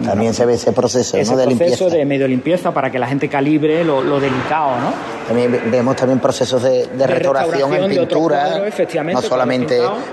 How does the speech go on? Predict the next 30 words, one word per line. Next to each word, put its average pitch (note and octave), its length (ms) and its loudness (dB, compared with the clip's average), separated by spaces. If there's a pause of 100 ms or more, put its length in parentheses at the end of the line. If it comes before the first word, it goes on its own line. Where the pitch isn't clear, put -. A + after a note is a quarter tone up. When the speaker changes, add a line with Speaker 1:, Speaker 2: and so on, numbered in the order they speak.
Speaker 1:
en B2 120 2
imaginería. A#2+ 680 2
Speaker 2:
Aquí E3 100 0
también D3+ 300 -2
está C#3+ 300 -2
Sergio D3 340 -2
Guzmán, D#3+ 360 -2
que F3 100 -2
ha C#3+ 100 -2
puesto D#3 260 0
una D3 240 2
parte D3 300 0
del C#3 100 0
fleco E3+ 380 0
que D3 80 0
él D#3 80 2
hizo E3+ 200 2
para C3+ 180 0
el B2+ 60 -2
palio C3+ 220 0
de C3+ 60 2
la C3 80 0
Macarena. D3 420 -2
Cuando C#3+ 160 0
se C#3+ 160 -4
restauró C3+ 480 0
el D3+ 60 2
palio, F#3 400 0
se - 140 0
pasó, F#3 380 0